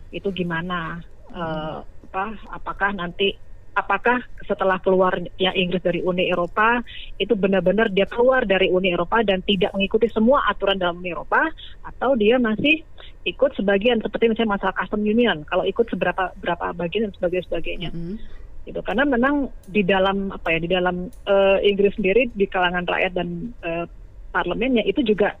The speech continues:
Speaker 1: sebetulnya terbelah gitu. Ada yang ma-, eh, masih menginginkan, ya udah keluar aja, tapi,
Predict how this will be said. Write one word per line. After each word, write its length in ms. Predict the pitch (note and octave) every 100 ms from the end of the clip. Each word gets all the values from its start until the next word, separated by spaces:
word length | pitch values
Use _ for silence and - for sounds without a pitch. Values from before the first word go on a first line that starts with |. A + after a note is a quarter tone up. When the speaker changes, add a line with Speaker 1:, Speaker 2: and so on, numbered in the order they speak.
| -
Speaker 1:
sebetulnya 400 | - F3+ - F#3+
terbelah 400 | C#4+ G3 G#3 C4
gitu. 320 | A3+ F#3 D#3+ E3+ - -
Ada 160 | F3 G3
yang 160 | B3+
ma-, 160 | G#3+ G3+
eh, 280 | - E3+ E3
masih 280 | E3+ F3+
menginginkan, 400 | G3+ F#3 F#3 A#3+ B3 - - -
ya 120 | -
udah 320 | E3+ F3+ A#3+
keluar 240 | A#3 F#3+ F#3+
aja, 300 | F3+ E3+ A3
tapi, 400 | A#3 F#3 A#3 A#3+